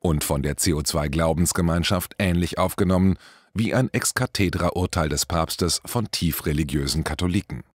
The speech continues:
Zugleich wurden sie zur Grundlage für sämtliche Folgearbeiten des I P C C. Das Fundament dieser unumstößlichen Wahrheit ist nun durch das Urteil des obersten Gerichtshofes der westkanadischen Provinz British Columbia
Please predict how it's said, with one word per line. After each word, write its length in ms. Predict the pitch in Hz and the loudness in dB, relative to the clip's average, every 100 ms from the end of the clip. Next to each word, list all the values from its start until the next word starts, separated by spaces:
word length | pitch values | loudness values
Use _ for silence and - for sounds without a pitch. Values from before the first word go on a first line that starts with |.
| _ _ _ _ | _ _ _ _
Zugleich 460 | - 120 104 98 113 | 0 2 4 2 2
wurden 260 | 104 123 127 | 0 2 2
sie 140 | 131 | 2
zur 200 | - 127 | 2 0
Grundlage 600 | 85 98 - 104 104 117 | 4 2 4 2 2 0
für 160 | - 107 | 0 2
sämtliche 480 | 90 87 98 113 | 2 0 -2 -2
Folgearbeiten 840 | 101 123 135 101 82 82 80 - 82 | 0 2 2 2 0 2 0 2 0
des 160 | 82 | 0
I 140 | - 73 | 0 -4
P 140 | 80 | -2
C 160 | 73 90 | -2 0
C. 320 | - 87 73 - - _ _ _ _ _ | 2 0 0 -6 -20 _ _ _ _ _
Das 180 | - 107 | -2 0
Fundament 640 | - 120 107 107 135 - 104 | 2 2 4 2 0 0 0
dieser 280 | 82 92 | 2 2
unumstößlichen 760 | 107 101 90 - 90 - 92 95 | 4 2 2 0 0 0 0 2
Wahrheit 500 | 82 87 92 104 - | 2 2 2 0 -2
ist 300 | - 110 - | -2 -2 0
nun 260 | 107 117 123 | 2 4 4
durch 200 | 113 95 | 2 2
das 220 | 90 - | -2 0
Urteil 420 | 101 110 107 98 | 0 0 2 2
des 200 | 87 - | 2 0
obersten 440 | 92 92 90 - 78 | 0 2 0 0 0
Gerichtshofes 720 | 71 85 - 95 80 85 - | 0 -2 0 0 0 0 0
der 180 | 78 67 | -2 0
westkanadischen 800 | 82 - 87 80 78 78 - 87 | -2 -2 0 0 0 0 0 0
Provinz 480 | 76 82 80 - - | 0 2 2 0 -2
British 380 | 90 117 113 | -2 0 -2
Columbia 640 | - 101 87 87 85 90 | 0 2 2 2 2 2